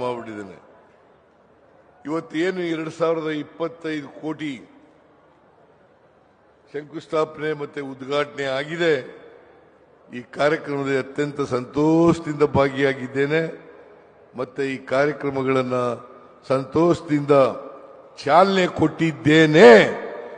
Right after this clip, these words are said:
ಅಂತಕ್ಕಂಥ ಮಾತುಗಳನ್ನು ಹೇಳಲಿಕ್ಕೆ ಬಯಸ್ತಾ ಇದ್ದೀನಿ. ಇವತ್ತು ಜಿಲ್ಲೆಯ ಎಲ್ಲ ಮುಖಂಡರುಗಳಿಗೆ, ವಿಶೇಷವಾಗಿ ರಹೀಂ ಖಾನ್ ಅವರಿಗೆ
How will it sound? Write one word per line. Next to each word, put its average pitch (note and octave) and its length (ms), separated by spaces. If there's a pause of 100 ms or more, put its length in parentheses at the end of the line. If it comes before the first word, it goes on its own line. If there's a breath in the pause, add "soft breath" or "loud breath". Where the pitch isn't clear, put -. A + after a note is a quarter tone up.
(120)
ಅಂತಕ್ಕಂಥ C#3 500
ಮಾತುಗಳನ್ನು C3+ 680
ಹೇಳಲಿಕ್ಕೆ C3 600
ಬಯಸ್ತಾ A#2 480
ಇದ್ದೀನಿ. F2 180 (3000)
ಇವತ್ತು C#3 420
ಜಿಲ್ಲೆಯ C#3 600
ಎಲ್ಲ D#3 340 (1160)
ಮುಖಂಡರುಗಳಿಗೆ, C#3 840 (1080)
ವಿಶೇಷವಾಗಿ C#3 1120 (360)
ರಹೀಂ C#3 380
ಖಾನ್ G#3 340
ಅವರಿಗೆ B2+ 540